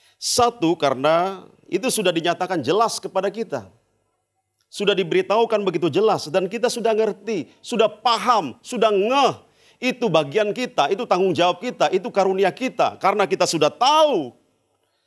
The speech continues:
maka tidak ada alasan untuk melalaikan itu, ya. Firman Tuhan berkata, "Jangan engkau lalai memakai karunia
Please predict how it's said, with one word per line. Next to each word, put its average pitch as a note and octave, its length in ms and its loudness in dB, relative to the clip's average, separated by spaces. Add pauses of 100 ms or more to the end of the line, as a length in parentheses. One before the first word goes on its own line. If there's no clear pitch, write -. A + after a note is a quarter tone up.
(300)
maka D3 260 -2
tidak C#3 300 0
ada C#3+ 160 0
alasan G3 420 -4
untuk F3 140 -8
melalaikan D3 480 -2
itu, A#2+ 240 -6
ya. C3 160 -6 (1500)
Firman D#3 320 -2
Tuhan E3+ 160 0
berkata, D#3 340 0
"Jangan D3 320 0
engkau C#3+ 380 -2
lalai C#3+ 420 0
memakai B2+ 400 -4
karunia B2 540 -6